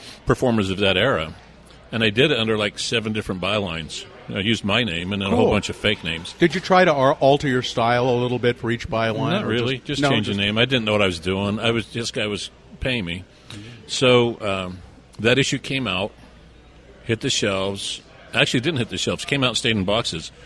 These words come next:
Speaker 1: And he gave me a few copies. He said, "Let's settle up." And I said, "Okay." And we went to McDonald's, and he gave me a hamburger and fries and a Coke,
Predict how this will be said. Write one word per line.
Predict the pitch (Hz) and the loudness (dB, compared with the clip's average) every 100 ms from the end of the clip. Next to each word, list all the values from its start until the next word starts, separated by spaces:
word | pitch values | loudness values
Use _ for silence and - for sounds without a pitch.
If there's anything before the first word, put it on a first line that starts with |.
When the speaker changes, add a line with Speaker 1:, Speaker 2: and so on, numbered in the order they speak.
| - - - - - | -18 -18 -18 -20 -6
Speaker 1:
And | 110 104 | -2 -2
he | 107 | 0
gave | 123 123 | 0 2
me | 117 | 0
a | |
few | - 113 | -2 -2
copies. | 123 123 110 98 | 0 -2 -2 -4
He | 110 | -4
said, | - 110 104 - - - - | -4 -4 -6 -12 -20 -20 -12
"Let's | 104 | -6
settle | - 131 131 | 0 0 2
up." | 180 104 | 0 -2
And | 104 | -6
I | |
said, | 101 98 | -6 -4
"Okay." | 117 - | -4 -4
And | 92 | -4
we | 98 | -2
went | 110 | -4
to | - 110 | -4 -6
McDonald's, | 107 107 98 120 135 104 104 | -4 -4 -2 -2 0 -4 -6
and | 98 | -6
he | 95 | -4
gave | 110 110 | -2 -2
me | 107 | -2
a | 98 | -4
hamburger | 104 104 120 117 107 113 117 | -4 0 2 2 2 0 0
and | - 95 | -4 -4
fries | 120 110 113 110 | 0 0 0 0
and | 104 | -4
a | |
Coke, | - 104 107 | -2 -2 -4